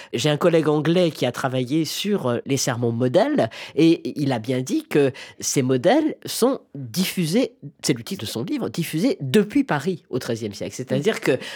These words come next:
Speaker 1: euh, on, on voit là confluer toute une série de phénomènes, euh, qui vont donner à Paris une place singulière. C'était pas la seule ville, bien entendu. Il se trouve que, par exemple, en Italie, j'ai eu l'occasion de travailler avec toute une équipe de chercheurs sur, euh,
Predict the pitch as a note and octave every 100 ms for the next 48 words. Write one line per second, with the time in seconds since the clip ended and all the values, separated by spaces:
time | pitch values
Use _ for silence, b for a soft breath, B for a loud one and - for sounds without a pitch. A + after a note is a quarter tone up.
0 | B B2 B2+ C3+ C#3 C3+ B2+ D3 D3+ B3
1 | C#4+ - B3 C#4 - G3+ E3 F3+ B3 G3+
2 | E3+ D#3 - D#3+ D3+ F3 E3 B B -
3 | A#2+ A#2 B2+ A2+ B2 A#3 C#4+ - - A#2
4 | - B2+ D3+ B2+ B2+ E3+ C3 A2+ F3+ D3
5 | C3 - B2 A2+ F#2+ - _ - - F#2
6 | A#2 A2+ - B2+ B2+ C#3 A#2 A2 G#2+ A2
7 | A#2 A#3 C4 B B - - D3+ - F3+
8 | - C3+ A#2+ A#2 A#2 D#3+ C3 B2 - -
9 | B2 C#3 C#3 C3 D#3 A3 - - B2+ C#3+
10 | C#3 C3+ C3 D3 B2+ - G#2+ G#2+ C3+ A2
11 | A2 B2 B2+ A#2+ A2+ A#2+ G#2+ - G#2+ -
12 | D3 - - D#3 A#2+ A#2